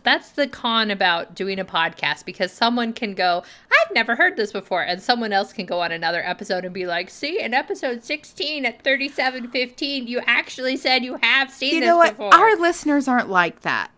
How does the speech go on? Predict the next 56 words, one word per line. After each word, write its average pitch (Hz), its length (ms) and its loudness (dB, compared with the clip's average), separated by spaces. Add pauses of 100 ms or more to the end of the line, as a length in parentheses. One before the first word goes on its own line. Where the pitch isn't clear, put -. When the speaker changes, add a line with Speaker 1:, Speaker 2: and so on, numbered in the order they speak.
(180)
Speaker 2:
None 320 320 6
of 311 140 2
them 240 160 6
Speaker 1:
That's 208 140 6
Speaker 2:
write 208 200 8
Speaker 1:
right. 196 220 4
Speaker 2:
in 233 80 6
to 240 100 0
Speaker 1:
You're - 80 2
Speaker 2:
tell 226 300 2
Speaker 1:
wonderful. 170 400 2
Speaker 2:
us 196 60 -4
anything. 170 680 -6 (120)
That's 233 240 6
not 220 220 6
true. 262 180 4
Speaker 1:
<laughs> 262 140 4
Speaker 2:
Our 190 140 4
Discord 220 500 0
is 175 140 -6
very 170 340 2
helpful. 165 560 -6 (460)
Um, 175 380 4
hey, 330 480 2
if 240 160 -2
you 269 80 2
join 294 180 -2
our 320 80 -2
Patreon, 285 480 -2
you 175 60 -6
can 190 100 -6
come 214 180 -2
on 226 120 2
our 240 100 2
Discord 202 480 -6
and 170 120 -10
you 170 80 -6
can 185 160 -10
write 180 260 0
in 165 180 -6
and 208 120 -2
Speaker 1:
You 190 40 -10
Speaker 2:
tell 285 240 0
Speaker 1:
can. - 120 -10
Speaker 2:
us. - 160 -12 (760)
But 269 340 8
you 320 200 10
don't 415 180 8
even 392 180 4
have 392 240 6
to. 370 100 6
You 311 180 2
could - 140 2
just 370 220 -2
email 359 360 4
us. 202 680 0